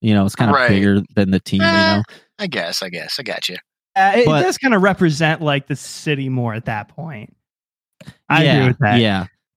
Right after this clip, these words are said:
Speaker 1: My friend has a, but my friend has a, uh,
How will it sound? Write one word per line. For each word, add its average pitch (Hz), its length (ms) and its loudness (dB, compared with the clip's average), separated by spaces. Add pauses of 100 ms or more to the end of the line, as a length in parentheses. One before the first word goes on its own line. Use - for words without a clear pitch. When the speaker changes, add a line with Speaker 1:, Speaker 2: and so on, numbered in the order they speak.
(1300)
Speaker 1:
My 147 120 2
friend 208 260 2
has 156 200 4
a, 120 140 4
but 104 260 -2 (100)
my 120 120 0
friend 143 220 0
has 107 140 0
a, 98 100 0 (120)
uh, 95 320 2